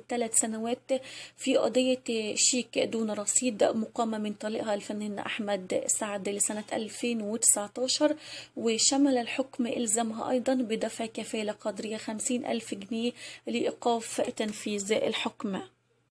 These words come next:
وإليكم الآن تعليق أحمد سعد،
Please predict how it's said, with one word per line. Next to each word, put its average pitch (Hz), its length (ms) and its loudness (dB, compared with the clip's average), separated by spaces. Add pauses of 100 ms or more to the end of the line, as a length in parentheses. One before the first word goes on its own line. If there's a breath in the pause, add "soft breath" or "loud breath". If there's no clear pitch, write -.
(680 loud breath)
وإليكم 262 720 0
الآن 254 840 -4
تعليق 220 540 -6
أحمد 220 600 -4
سعد، 202 640 -4